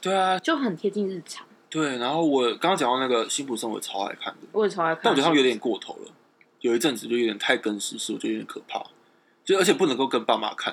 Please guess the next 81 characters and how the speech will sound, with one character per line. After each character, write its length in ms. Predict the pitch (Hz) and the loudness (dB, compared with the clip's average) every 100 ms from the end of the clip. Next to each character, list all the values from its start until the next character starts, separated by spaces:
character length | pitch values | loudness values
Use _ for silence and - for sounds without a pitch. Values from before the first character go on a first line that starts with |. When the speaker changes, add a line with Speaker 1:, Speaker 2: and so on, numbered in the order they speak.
| - | -6
Speaker 1:
因 60 | 156 | 0
为 40 | |
爸 120 | 151 | 2
妈 80 | 143 | 2
会 60 | 127 | 0
觉 100 | 113 | -6
得， 80 | |
嗯， 40 | 123 | -8
就 100 | 127 | -10
是 60 | 131 | -4
皱 140 | 117 | -4
眉 100 | - - | -4 -10
头， 140 | - - - _ - _ _ | -12 -14 -18 _ -20 _ _
因 80 | 208 | -4
为 40 | |
太 200 | - 190 | 0 2
时 60 | - | 4
事 60 | 392 | 4
了。 40 | |
Speaker 2:
就 80 | 339 | 4
跟 120 | 311 | 4
那 160 | 311 254 | 2 2
个 40 | |
《南 160 | 226 208 | 0 0
方 120 | 208 | -2
四 160 | 208 208 | -4 -6
剑 160 | 196 | -8
客》， 120 | 185 190 | -8 -8
不 120 | 190 | -8
能 80 | 165 | -6
跟 120 | 160 | -4
家 140 | 151 156 | -4 -4
人 100 | 156 | -6
一 80 | |
起 120 | 151 - | -10 -12
看 240 | - - | -10 -10
那 60 | 160 | -12
种 80 | 147 | -10
感 200 | - - | -12 -12
觉 140 | - | -16
啊。 40 | - | -2
Speaker 1:
对， 160 | 156 131 | 2 4
就， 120 | 190 - - - | 2 -2 -14 -4
哦， 100 | 131 - - | -4 -4 -4
南 160 | 131 | 0
方 100 | 165 | 0
四 80 | 170 | 0
剑 100 | 170 | 0
客 100 | 165 | 2
就 100 | 156 | 0
是 60 | 151 | 0
时 280 | - 110 | -2 -4
事 240 | 107 - 120 | -6 -4 -6
加 240 | - 110 110 | -2 -2 -2
上， 260 | 113 113 - - - _ | -4 -6 -14 -20 -20 _
加 160 | 123 117 | -4 0
上 260 | 123 110 | 0 -2
新 240 | - 120 107 | -6 -10 -8
三 180 | 113 | -8
色， 240 | - - 104 - - _ _ _ _ _ - - - - | -6 -2 -2 -4 -14 _ _ _ _ _ -20 -20 -18 -2
就 100 | 214 | 4
有 100 | 190 | 6
点 100 | 139 | 6
太 160 | 143 123 | 4 4
夸 180 | 113 | 2
张。 200 | 107 117 | 2 2
然 100 | 123 | 2
后 100 | 190 | 4
有 80 | 139 | 4
时 80 | 117 | 4
候 120 | 147 | 2
爸 120 | 139 | 4
妈 140 | 127 117 | 2 2
看 140 | 131 | 0
到， 60 | 120 | -2
就 180 | - 156 | 0 2
是 60 | |
有 60 | 127 | 2
时 60 | - | 0
候 60 | |
转 160 | - | -4